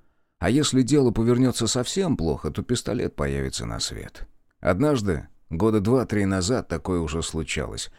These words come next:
когда в городе какой-то пьяница принялся нам угрожать. Тогда один вид пистолета мигом заставил драчуна протрезвиться и пуститься на утек. Так что я знал, что дед наготове.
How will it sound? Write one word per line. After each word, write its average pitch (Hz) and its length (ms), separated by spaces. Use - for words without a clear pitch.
когда 104 300
в 98 80
городе 101 360
какой-то 85 400
пьяница 85 680
принялся 90 600
нам 76 320
угрожать. 71 560
Тогда 117 320
один 139 240
вид 135 200
пистолета 147 540
мигом 120 500
заставил 107 520
драчуна 107 500
протрезвиться 117 760
и 80 40
пуститься 90 500
на 82 140
утек. 65 420
Так 107 180
что - 140
я 101 140
знал, 92 420
что 92 200
дед 87 220
наготове. 85 640